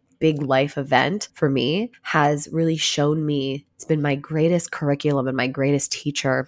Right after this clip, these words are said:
And it allows me to take this information and teach it to my clients and my community. And that is my purpose. Like, I am a teacher at my core, and I believe that I go through these life experiences to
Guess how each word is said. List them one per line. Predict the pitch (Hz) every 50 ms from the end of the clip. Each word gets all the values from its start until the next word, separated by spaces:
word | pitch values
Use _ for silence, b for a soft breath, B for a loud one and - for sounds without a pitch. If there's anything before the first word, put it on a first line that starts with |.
| _ -
And | 160 151 151
it | 147 143
allows | 147 139 147 147 147 156 156 156 151 -
me | 147 147 147 151 151 147
to | 151 - - - 156
take | 147 - - - - 165 - -
this | - 151 -
information | - 131 143 - 135 143 143 143 143 - - 139 139 -
and | - 135 139
teach | - - - - - -
it | 135 - - -
to | - - - - 147 143 143 131 135 131 135 B B B B B B B B B B B -
my | 131 113 110
clients | - - - 147 113 113 110 117 117 131 151 -
and | - 151 147
my | 139 131 131
community. | - - - 147 143 135 127 131 127 127 - 50 - 170 - _ _ _ _ -
And | 151 151 147 143 139 135 131 131 131 - B B B B B _ _
that | - 156 170
is | 175 160 156
my | 135 123
purpose. | - - - 147 139 - 131 123 123 - -
Like, | - -
I | 147 151
am | 147 147
a | 127
teacher | - - - - - 151 - - 151 - -
at | - 139 -
my | 143 139
core, | 131 - - - - 151 151 151 147 139
and | 131 131
I | 143 147 151 156 _
believe | - 147 143 147 147 147
that | 151 151 147
I | 139
go | 135 139 143 139 143
through | 147 - - - 143 143 143 147 147 151 151 B B B B B B B B -
these | 170 170 160 -
life | 151 156 165 170 -
experiences | 185 - - - - 190 190 190 196 196 202 208 208 202 - 214 214 220 226 214 - -
to | - - - - - 156 151 147 143 143 143 139 139